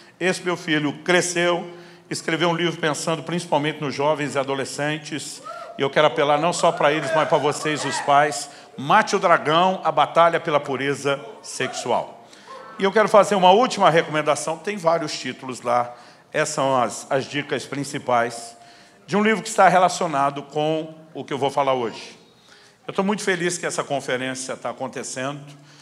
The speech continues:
e Deus tem feito e continuará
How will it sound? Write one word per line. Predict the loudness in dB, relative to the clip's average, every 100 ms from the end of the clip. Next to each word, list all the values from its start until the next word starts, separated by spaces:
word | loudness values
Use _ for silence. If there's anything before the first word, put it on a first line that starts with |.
| -20 -20 _
e | -8 -4 -2 -2 -4 -8 -10 -4
Deus | -4
tem | -2 -8
feito | -4 -2 -2 -6
e |
continuará | -6 -8 -6 -2 0 2 2 2